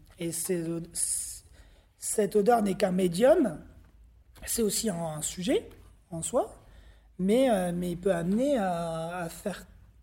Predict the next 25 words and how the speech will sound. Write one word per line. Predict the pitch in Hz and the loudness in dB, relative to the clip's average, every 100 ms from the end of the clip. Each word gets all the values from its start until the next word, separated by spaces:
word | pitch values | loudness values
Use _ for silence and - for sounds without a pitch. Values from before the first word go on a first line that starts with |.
| _ | _
corps | - 240 262 214 | 0 2 2 0
et | |
avec | 180 170 202 202 | -2 -2 -4 -2
des | 180 | -4
questions, | 190 175 - 226 220 | -2 -4 -6 -4 -4
euh, | 175 165 | -4 -6
contemporaines. | 175 170 180 220 226 | -8 -8 -6 -4 -4
Et | 190 | -4
ça, | - 240 | -2 -2
c'est | 240 | -2
hyper | 185 170 165 | -4 -4 -6
important | 160 165 202 | -6 -6 -6
dans | 180 | -6
l'histoire | 165 - 165 | -8 -8 -6
de | |
l'art. | 208 202 | -6 -6
Ça | - - - - | -14 -20 -20 -12
permet | 160 170 | -8 -6
de | |
réincarner, | 160 165 165 160 156 175 190 175 | -6 -8 -8 -8 -8 -6 -6 -8
euh, | 151 135 - - - _ | -10 -16 -20 -20 -20 _
cette | - 156 | -18 -16
relation, | - 156 147 - 202 | -10 -10 -10 -8 -6
la | 180 | -6
relocaliser. | 147 151 147 151 151 202 196 | -8 -10 -10 -12 -10 -8 -10